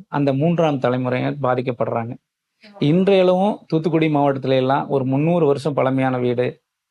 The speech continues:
இருக்குது. அதே மாதிரி சிவகங்கை மாவட்டத்துல எடுத்துட்டீங்கன்னா,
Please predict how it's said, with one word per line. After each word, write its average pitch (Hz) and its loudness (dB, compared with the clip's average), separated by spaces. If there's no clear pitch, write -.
இருக்குது. 123 -2
அதே 143 0
மாதிரி 139 2
சிவகங்கை 160 2
மாவட்டத்துல 131 0
எடுத்துட்டீங்கன்னா, 123 -2